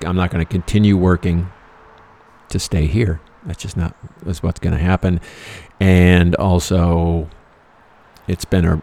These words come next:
huge pain in the ass trying to get trips together and use the very cheap covid airfare that I've been fucking with for a year. And this trip next month has turned into,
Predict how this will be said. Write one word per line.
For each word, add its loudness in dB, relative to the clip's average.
huge 2
pain 2
in 2
the 0
ass -8
trying -6
to -2
get -4
trips -6
together -4
and 2
use 4
the 0
very 2
cheap -6
covid 0
airfare -2
that -2
I've 0
been -4
fucking -6
with -2
for -8
a -4
year. -2
And -6
this -2
trip -2
next 0
month -2
has -8
turned -4
into, -6